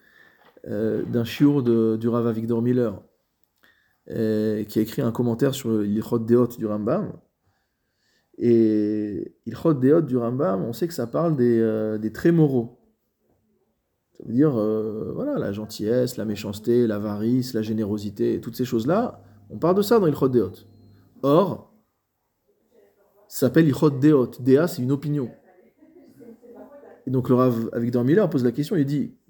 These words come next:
comment ça se fait que le Rambam, on sait qu'on peut être, donc c'est marqué dans les Klalim de, de, dans l'Yad Malachi et dans d'autres Sfarim, c'est marqué qu'on peut être Medakdek chaque mot du Rambam.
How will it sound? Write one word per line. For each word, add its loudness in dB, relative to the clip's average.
comment 0
ça 0
se -10
fait 4
que 2
le 6
Rambam, 0
on -10
sait 2
qu'on -4
peut 0
être, 2
donc -8
c'est -10
marqué 2
dans 2
les -2
Klalim 0
de, 0
de, -4
dans -6
l'Yad 4
Malachi -2
et 4
dans -2
d'autres -2
Sfarim, 0
c'est -4
marqué 0
qu'on -2
peut 0
être 0
Medakdek 0
chaque -10
mot 2
du 2
Rambam. 0